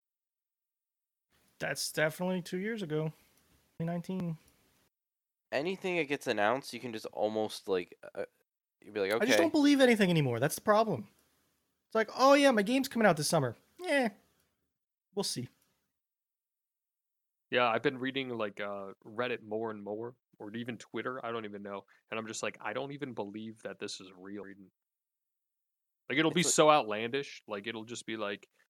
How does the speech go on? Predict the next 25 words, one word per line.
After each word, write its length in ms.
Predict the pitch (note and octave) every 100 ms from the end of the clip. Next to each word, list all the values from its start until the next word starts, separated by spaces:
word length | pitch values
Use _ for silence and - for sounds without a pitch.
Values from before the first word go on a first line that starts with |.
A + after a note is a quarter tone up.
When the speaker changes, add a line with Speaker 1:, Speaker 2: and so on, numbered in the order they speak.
| _ _ _ _ _ _ _ _ -
Speaker 3:
"Lady 460 | A2+ A#2+ A#2+ A2 G#2
rides 440 | G2+ A2 A2 G#2
shark." 500 | - - A2+ G2+ - _
And 80 | G2+
I'll 60 | G2
be 100 | G2
like, 240 | F#2+ F#2+ A1
"Ah." 280 | A1 - - - _ _ _ _ _ _ _ _ _ _ _ -
Speaker 2:
It's, 200 | E3 - -
like, 140 | E3
hard. 280 | - A2 B2+
Speaker 1:
It's 80 | F3
so 340 | - B3 D4 A3+
easy 400 | F3+ F3+ E3+ C3
to, 100 | A#2 G#2 _
b-, 160 | - - - -
like, 260 | C#3+ -
read. 280 | - C3+ C#3 - _ _ _ _
Sorry 140 | -
for 80 | -
cutting 180 | - -
you 60 | -
off. 160 | D3 _ _ _ _ _
Speaker 2:
No, 100 | E3+
I, 220 | F3+ A#2+